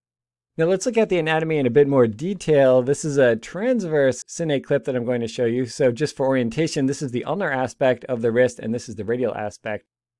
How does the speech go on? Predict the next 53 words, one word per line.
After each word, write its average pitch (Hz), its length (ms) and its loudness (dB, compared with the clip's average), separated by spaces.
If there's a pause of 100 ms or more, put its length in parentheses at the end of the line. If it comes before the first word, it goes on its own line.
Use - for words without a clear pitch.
Here, 170 160 2
this 160 200 0
bony 151 280 0
structure 147 360 -2
is 117 140 -4
the 107 100 -8
radius, 160 440 -2
this - 180 -10
is 113 120 -12
the 107 180 -8
ulna, 185 360 -4 (280)
and 135 120 -2
then 147 120 2
notice 214 260 0
this 202 180 0
little 170 160 2
bony 139 360 0
ridge 135 320 4
at 123 100 -4
the 113 240 -2 (100)
dorsal 151 320 2
aspect 135 600 0
of 143 260 -2
the 123 240 -2
radius. 113 500 -2 (480)
This 139 120 0
bony 151 300 2
ridge 127 280 2
here, 226 300 2
that's 165 240 0
known 165 220 2
as 123 240 2
Lister's 190 460 -2
tubercle, 139 420 0
and 120 80 0
that's 139 160 -2
a 170 60 0
great 151 280 4
landmark 131 540 -2
to - 100 -6
help 123 220 -2
orient 131 380 2
you 123 360 2 (100)
to 143 120 0
the 117 100 2
wrist 151 280 2
tendons 139 340 2
and 123 140 0
other 135 180 2
structures 120 380 -2
about 104 260 -4
the 113 80 -8
wrist. 143 320 0